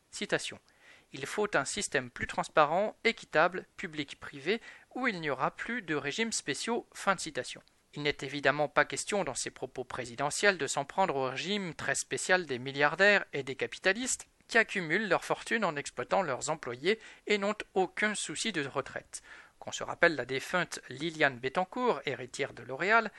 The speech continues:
qui n'avait jamais travaillé de sa vie et qui, pourtant, était la femme la plus riche du monde à quatre-vingt-dix ans passés. Macron, sa ministre des Solidarités Agnès Buzyn et son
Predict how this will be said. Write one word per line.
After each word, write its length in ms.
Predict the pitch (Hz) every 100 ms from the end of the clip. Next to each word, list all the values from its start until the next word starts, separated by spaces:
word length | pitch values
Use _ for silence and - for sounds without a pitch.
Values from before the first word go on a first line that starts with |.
| - - _
qui 120 | -
n'avait 240 | 220 180 202
jamais 400 | - 208 185 196
travaillé 380 | - 147 139
de 80 | 135
sa 140 | - 117
vie 240 | 170 233
et 140 | 220 226
qui, 240 | - 170
pourtant, 460 | - - - 131 - - -
était 180 | 165 190
la 120 | 156
femme 300 | - - 208
la 120 | 147
plus 200 | 139 147
riche 300 | - 175 214
du 80 | -
monde 320 | 160 143 160 - - -
à 80 | 196
quatre-vingt-dix 580 | 190 165 135 127 131 156
ans 60 | 202
passés. 340 | 143 - - _ _ _ _ - - - - -
Macron, 500 | 117 139 - 202 208
sa 280 | 143 - 113
ministre 500 | 120 175 185 - 131
des 140 | 127
Solidarités 720 | 117 143 135 139 160 - 240 -
Agnès 500 | 143 143 147 147 -
Buzyn 580 | 139 131 160 220 214 156
et 140 | 151 143
son 400 | - 156 139